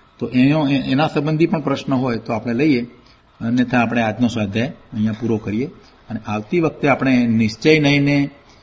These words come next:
આશ્રય ધર્મ થાય છે એ વાતનો ખૂબ વિસ્તાર કરીશું આપણે. જો વાર વધારે લાગશે, આપણે વધારે જ પ્રશ્ન કરવા છે એવું નથી, આપણે તો અહીંયા આત્માનું કરવા બેઠા છીએ, આપણે ક્યાં પંડિત થવું છે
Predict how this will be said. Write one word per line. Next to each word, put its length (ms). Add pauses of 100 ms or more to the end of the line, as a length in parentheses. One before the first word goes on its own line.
(140)
આશ્રય 360
ધર્મ 300
થાય 280
છે 500
એ 120
વાતનો 400
ખૂબ 280
વિસ્તાર 440
કરીશું 420
આપણે. 240 (440)
જો 400
વાર 260
વધારે 340
લાગશે, 360
આપણે 220
વધારે 300
જ 160 (400)
પ્રશ્ન 300
કરવા 260
છે 120
એવું 160
નથી, 260
આપણે 240
તો 100
અહીંયા 180
આત્માનું 380
કરવા 180
બેઠા 260
છીએ, 200 (440)
આપણે 200
ક્યાં 180
પંડિત 320
થવું 220
છે 360